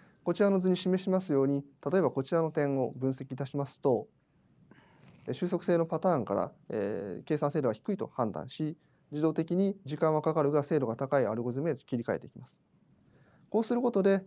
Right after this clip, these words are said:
えー、最適なアルゴリズムを自動的に選ぶことができますので、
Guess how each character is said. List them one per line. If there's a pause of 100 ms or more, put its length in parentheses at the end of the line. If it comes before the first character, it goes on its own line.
(160)
え
ー、
最
適
な
ア
ル
ゴ
リ
ズ
ム
を
自
動
的
に
選 (100)
ぶ
こ
と
が
で
き
ま
す
の
で、